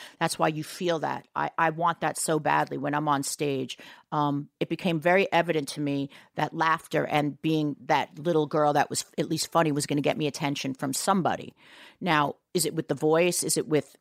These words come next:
for you, is it comedy? Whatever it was, you'd get attention and a positive. And what that does to me is a seed. It's a seed of your, your abilities, right? So we, you took something that was a fragment of, of what you were actually good at, and you formed it. You, you know, you ten thousand houred it. You just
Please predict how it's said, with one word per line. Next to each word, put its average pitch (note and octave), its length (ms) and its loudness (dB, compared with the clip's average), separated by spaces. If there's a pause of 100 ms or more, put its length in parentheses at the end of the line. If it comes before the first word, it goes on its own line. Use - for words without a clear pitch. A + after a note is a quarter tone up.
for - 120 -6
you, D#3 240 4
is D3 140 2
it - 80 -4
comedy? E3 480 2
Whatever E3+ 320 2
it F3+ 100 2
was, E3 300 2
you'd E3 140 -8
get D#3+ 220 2
attention F3+ 460 -4
and D#3 120 2
a D#3+ 40 -2
positive. G3+ 680 0
And E3 140 0
what F3+ 160 2
that G#3 220 2
does D#3+ 220 2
to E3 100 -6
me D#3+ 140 -2
is D3+ 120 0
a D#3 60 0
seed. D3+ 340 0
It's - 160 -6
a D3 40 -4
seed F3 260 0
of D#3 100 0
your, D3+ 220 0 (440)
your E3+ 140 4
abilities, D#3 680 2
right? D3 220 2
So D#3+ 140 -2
we, E3 140 -4
you F3+ 140 -2
took - 240 -4
something F#3 300 0
that D#3+ 140 2
was D3+ 80 -4
a D3+ 60 0
fragment D#3 440 0
of, C#3 140 -2 (560)
of D3+ 100 -6 (240)
what D#3+ 180 -4
you F#3 100 -4
were E3+ 100 2
actually F3+ 380 -2
good D#3+ 180 2
at, A2 260 -2 (280)
and D#3 120 0
you D#3+ 120 2
formed E3 500 0
it. A2+ 140 -4
You, D3 280 0
you G3+ 80 -4
know, D3+ 80 -2
you D3+ 120 -2
ten F3 240 -2
thousand F3+ 340 0
houred G3+ 300 2
it. - 120 -6
You D#3 120 -6
just - 260 -12